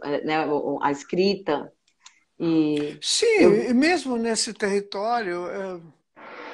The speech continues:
Speaker 2: desculpa, Annelise, eu te cortei.
Speaker 1: Não, não. Eu ia te dizer que eu vi que há, há poucos dias atrás, eu não sei se o perfil Laerte Genial é seu ou é de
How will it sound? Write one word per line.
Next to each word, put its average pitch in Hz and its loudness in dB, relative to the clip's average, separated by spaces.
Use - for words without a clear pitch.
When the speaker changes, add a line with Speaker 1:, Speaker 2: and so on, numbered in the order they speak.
Speaker 2:
desculpa, 190 -8
Annelise, 180 -4
eu 185 -6
te - -18
cortei. 185 -8
Speaker 1:
Não, 349 4
não. 381 0
Eu 226 6
ia 247 6
te 247 -2
dizer 233 4
que 247 2
eu 226 2
vi 208 -4
que 196 -6
há, 147 4
há 147 0
poucos 185 0
dias 170 2
atrás, 190 2
eu 180 6
não 202 2
sei 190 4
se - -8
o 170 6
perfil 175 2
Laerte 170 4
Genial 160 4
é 151 4
seu 185 6
ou 180 8
é 160 6
de 160 -4